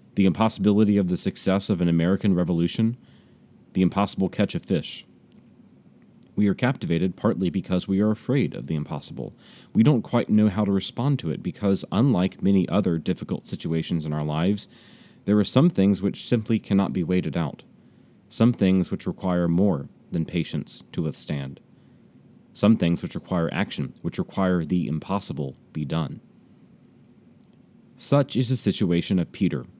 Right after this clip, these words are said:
in tonight's gospel. After allowing this nameless preacher to convert his fishing, fishing boat into a pulpit for some time, Peter is faced with a strange command. "Launch out into the deep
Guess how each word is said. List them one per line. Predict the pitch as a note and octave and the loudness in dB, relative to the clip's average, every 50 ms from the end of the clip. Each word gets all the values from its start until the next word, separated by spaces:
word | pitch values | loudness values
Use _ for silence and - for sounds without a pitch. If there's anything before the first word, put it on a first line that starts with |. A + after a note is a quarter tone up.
| _ | _
in | - F2 | -6 -4
tonight's | F2+ F#2 F2+ E2 D#2+ - | -2 0 0 0 0 -2
gospel. | - E2 D#2 D2+ - - - B1+ - - _ _ - - _ _ _ _ - - - _ _ _ - _ - | -2 -4 -6 -6 -6 -10 -12 -12 -12 -14 _ _ -20 -20 _ _ _ _ -20 -20 -20 _ _ _ -20 _ -8
After | F2 - - F#2+ F2+ | -6 -2 0 2 2
allowing | F2 F2+ F#2 F#2+ G2+ G#2+ A2+ A2 | 4 4 4 4 6 6 6 6
this | F#2+ F#2+ - - | 4 4 2 2
nameless | F#2+ F2 F#2+ G#2 G#2 G#2 G#2+ - | 2 4 4 6 6 4 4 2
preacher | - - - G2+ F#2+ F2+ - G#2 G2+ G2+ | 0 -2 0 0 2 2 2 0 0 0
to | - F#2+ | 0 -2
convert | - - F2+ F2 D#2 F#2+ G2 E2+ - | -4 -2 -2 0 2 2 0 0 0
his | - F2 - | -2 -4 -2
fishing, | - - A2+ - - F2+ F2 E2 - - | -2 -2 -2 0 2 0 0 0 -2 -2
fishing | - B2+ A#2 - F2 D#2+ | -2 -2 0 2 0 0
boat | C#2+ D#2+ D#2+ F2 | 2 2 0 0
into | F2 F2 - - E2+ | 0 -2 -2 -2 -4
a | D#2 | -4
pulpit | - - A#2 - - D2+ - | -2 -2 -2 -2 -2 -4 -6
for | - - E2 | -8 -10 -6
some | - E2+ D#2 D#2 | -4 -2 -2 -2
time, | - E2 D#2 D#2+ E2+ E2 - - - - - - - - | -2 -2 0 0 0 0 -2 -6 -14 -20 -20 -20 -20 -8
Peter | - - F3+ F#3 D#3 A2+ | 0 2 4 6 6 6
is | G2 - - | 4 4 2
faced | - - G2+ G2+ G#2 - - G#2 | 0 2 2 2 2 0 -2 -6
with | F#2+ - | -6 -6
a | G2 | -8
strange | - - - G#2+ G2+ G2 G2+ G2 - | -8 -4 0 2 2 4 2 2 0
command. | - G2+ F#2 D#2+ D2 C2+ C2 C2 - - - - _ - - - - - - - - - - - | 0 0 0 0 0 -2 -6 -10 -14 -18 -20 -20 _ -20 -20 -20 -20 -20 -20 -20 -20 -20 -16 -6
"Launch | - E2+ G2 B2+ C3+ B2+ - | 0 2 4 4 4 2 2
out | B2 A2+ G#2 - - | 2 2 0 0 0
into | G2 F#2 - G2 | -2 -2 -2 -2
the | D#2+ F#2+ | -2 0
deep | E2+ F2+ D2 - - | 0 0 0 -2 -4